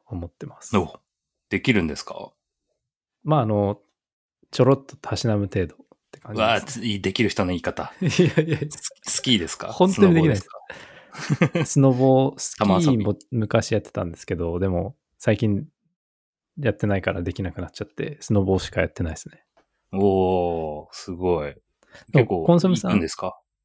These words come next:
Speaker 1: えっと、
Speaker 2: スノボーしに。
Speaker 1: でも、い-、年一回行くか行かないかぐらいですかね。
Speaker 2: えー、それすごいですよ。
Speaker 1: 全然。
Speaker 2: 大学の時しか行かないですから、そんなスノボーなん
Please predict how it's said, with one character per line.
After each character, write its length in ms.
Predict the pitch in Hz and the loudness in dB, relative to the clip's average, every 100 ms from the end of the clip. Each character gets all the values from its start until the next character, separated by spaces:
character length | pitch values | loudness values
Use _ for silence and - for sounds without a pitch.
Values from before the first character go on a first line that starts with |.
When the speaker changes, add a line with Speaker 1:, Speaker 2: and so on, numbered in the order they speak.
| _ _ _ _ _ - | _ _ _ _ _ -2
Speaker 1:
え 40 | |
っ 20 | 107 | 0
と、 80 | |
Speaker 2:
ス 20 | 85 | 4
ノ 60 | |
ボ 40 | 117 | 4
ー 40 | |
し 40 | 127 | 6
に。 40 | |
Speaker 1:
で 60 | 139 | 2
も、 100 | 139 | 4
い-、 240 | 151 151 - | 0 0 2
年 500 | 143 175 175 123 156 - | 4 6 6 2 -2 -6
一 140 | 131 _ | -8 _
回 280 | - 135 120 | 4 4 4
行 140 | 131 - - - | 0 -6 -20 -4
く 180 | 131 117 | -2 0
か 140 | - | -2
行 80 | 95 | -4
か 80 | 110 | -2
な 80 | 101 | -4
い 40 | |
か 80 | 104 | -4
ぐ 80 | 101 | -4
ら 100 | 92 | -4
い 40 | - | -8
で 60 | |
す 80 | - | -10
か 100 | - | -4
ね。 140 | 127 139 | -2 0
Speaker 2:
え 180 | 110 117 | 0 -2
ー、 40 | |
そ 160 | - 107 | -4 -2
れ 180 | 110 107 | -2 -2
す 140 | - | -4
ご 140 | 101 | -2
い 60 | 101 | 0
で 80 | 110 | 0
す 140 | 107 | 0
よ。 40 | 104 | 0
Speaker 1:
全 100 | 98 | -4
然。 120 | - | -6
Speaker 2:
大 140 | 95 110 | -2 0
学 180 | 104 | 2
の 100 | 117 | 0
時 200 | - - | 0 -2
し 60 | - | -4
か 80 | 87 | -4
行 100 | 80 | -6
か 60 | |
な 80 | 82 | -8
い 20 | |
で 40 | 80 | -8
す 60 | |
か 120 | - - | -12 -12
ら、 180 | - - | -14 -14
そ 140 | - | -14
ん 100 | - | -14
な 140 | - - | -14 -12
ス 160 | - - | -8 -6
ノ 80 | |
ボ 60 | 160 | 2
ー 120 | 190 | 4
な 60 | |
ん 40 | 151 | 4